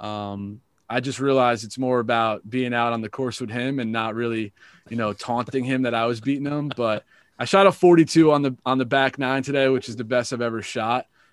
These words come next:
Um, I am not a good golfer. This is a shorter course. It's not like a, you know, a big time P G A course, but, uh,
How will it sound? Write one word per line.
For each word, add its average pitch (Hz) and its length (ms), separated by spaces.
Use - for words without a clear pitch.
Um, 104 280
I 135 160
am 113 120
not 117 220
a 123 40
good 123 200
golfer. 151 580
This 127 180
is 123 120
a 120 80
shorter 135 420
course. 123 460
It's - 120
not 117 220
like 117 200
a, 110 280
you 113 100
know, 98 220
a 110 80
big 127 260
time 120 300
P 131 160
G 113 260
A 107 40
course, 107 480
but, 107 200
uh, 98 300